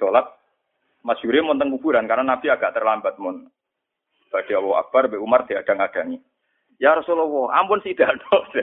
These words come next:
<laughs> Ampun apa? Ampun sidakno. Terus Nabi hanya ngendikan, "Ilaika anni ya Umar, kamu jangan di sini Umar, saya mau salat." "Ya Rasulullah, ampun sidakno," jare.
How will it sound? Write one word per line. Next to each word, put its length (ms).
<laughs> 420
Ampun 240
apa? 180
Ampun 240
sidakno. 400
Terus 160
Nabi 240
hanya 160
ngendikan, 480
"Ilaika 480
anni 240
ya 80
Umar, 320
kamu 240
jangan 320
di 80
sini 240
Umar, 240
saya 160
mau 160
salat." 320
"Ya 160
Rasulullah, 400
ampun 240
sidakno," 480
jare. 240